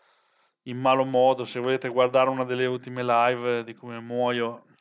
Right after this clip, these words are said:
soprattutto nella scuola, che è enorme, eh, che non riesco a trovare questo cavolo di fantasma. Allora, parlando appunto di giochini, usiamo strumenti di alto livello e proviamo a vedere questo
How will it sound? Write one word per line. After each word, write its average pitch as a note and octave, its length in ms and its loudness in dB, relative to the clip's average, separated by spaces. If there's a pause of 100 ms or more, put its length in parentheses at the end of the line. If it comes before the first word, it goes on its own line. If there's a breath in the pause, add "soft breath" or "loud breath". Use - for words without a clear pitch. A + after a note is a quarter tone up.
(160)
soprattutto A#2 560 -18
nella A2 240 -16
scuola, G#2+ 520 -4
che G#2+ 140 -12
è G#2 160 -10
enorme, A2 540 -8 (1000 soft breath)
eh, A2 200 -16
che - 140 -20
non A2 120 -10
riesco A#2 280 -10
a - 20 -12
trovare A2 600 -4
questo G#2 500 -18 (100)
cavolo A2+ 340 -4
di G#2+ 100 -18
fantasma. B2 920 -8
Allora, A#2 600 -4 (1500 soft breath)
parlando C3+ 320 -4
appunto B2 300 -14
di C3+ 160 -16
giochini, F3 680 -6 (720 soft breath)
usiamo C#3 380 -6
strumenti C#3+ 480 -8
di C#3 120 -4
alto C#3 280 0
livello C#3+ 680 0
e B2+ 120 -10
proviamo B2+ 340 -8
a - 20 -6
vedere B2 380 -4
questo A#2+ 640 -8